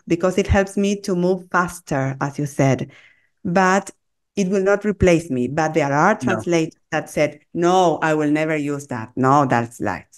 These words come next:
Speaker 1: no."
Speaker 2: No, I
Speaker 1: So,
Speaker 2: mean,
Speaker 1: I
Speaker 2: it's
Speaker 1: don't
Speaker 2: like, it's
Speaker 1: know.
Speaker 2: becoming like, it's more like, uh, I don't know what it is, but I feel like there are some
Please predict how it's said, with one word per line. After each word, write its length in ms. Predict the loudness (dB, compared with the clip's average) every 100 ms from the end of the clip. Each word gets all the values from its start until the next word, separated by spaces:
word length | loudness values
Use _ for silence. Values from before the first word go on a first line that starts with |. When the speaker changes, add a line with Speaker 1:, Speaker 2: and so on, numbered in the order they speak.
| _
Speaker 1:
no." 240 | -6 -6 -8 _ _ -20 -20 -20 -20 -20 _ _
Speaker 2:
No, 220 | 2 4 6
I 40 |
Speaker 1:
So, 60 | 6
Speaker 2:
mean, 140 | 4 2
Speaker 1:
I 40 |
Speaker 2:
it's 180 | 0 0
Speaker 1:
don't 100 | 0
Speaker 2:
like, 80 | 0
it's 140 | 0 -4
Speaker 1:
know. 80 | -2
Speaker 2:
becoming 400 | 0 2 2 4
like, 160 | 2 2
it's 160 | 0
more 220 | 2 4
like, 260 | 4 2 -2
uh, 160 | -6 -4
I 80 | -2
don't 180 | -2 -2
know 120 | 2
what 140 | 2
it 100 | 2
is, 180 | 2 0
but 140 | 0 0
I 40 |
feel 220 | 0 2
like 160 | 2 2
there 160 | 0 2
are 120 | 0
some 360 | 0 -2 -4